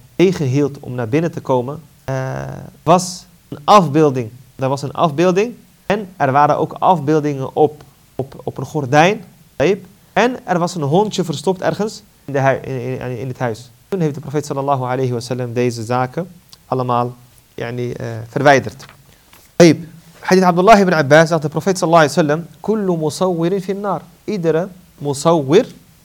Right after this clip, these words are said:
degene die tekent of die afbeeldingen maakt, is in de hel. Dat betekent dat het taswir behoort tot de grote zonde, tot kaba'ir al-dhunub. Het is geen kleine zonde, het is een grote, grote zonde. Hoe weten we dat het een grote zonde is? Want Allah subhanahu wa ta'ala hier waarschuwt met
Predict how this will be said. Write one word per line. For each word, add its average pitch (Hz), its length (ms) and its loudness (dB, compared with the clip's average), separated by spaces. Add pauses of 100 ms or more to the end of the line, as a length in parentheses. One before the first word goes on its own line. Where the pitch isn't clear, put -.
degene 135 300 -4
die 117 180 -6
tekent 143 460 0
of 117 100 -10
die 117 120 -2
afbeeldingen 139 480 -2
maakt, 175 280 -4 (260)
is - 140 -12
in 170 80 -2
de 160 80 2
hel. 165 240 4 (380)
Dat 143 140 -2
betekent 208 520 2
dat 165 100 -4
het 170 180 -8
taswir 170 500 -2
behoort 151 440 0
tot 233 260 -2 (200)
de 131 120 -10
grote 185 440 0
zonde, 131 400 -4
tot - 160 -16
kaba'ir 143 440 0
al-dhunub. 135 420 -4 (200)
Het 214 100 -12
is - 60 -14
geen 233 160 -4
kleine 185 360 0
zonde, 123 200 -6
het 113 80 -10
is - 100 -16
een 165 80 -8
grote, 196 460 2 (340)
grote 175 360 -4
zonde. 120 300 -6 (280)
Hoe 147 80 -6
weten 208 280 2
we 175 60 -2
dat 165 140 -2
het 156 80 -8
een 156 60 -14
grote 170 300 -4
zonde 175 280 -2
is? 240 220 -4 (280)
Want 175 160 -4
Allah 202 220 2
subhanahu 185 480 -2
wa 175 120 -2
ta'ala 170 400 2
hier 156 460 0
waarschuwt 185 540 4
met 180 300 -2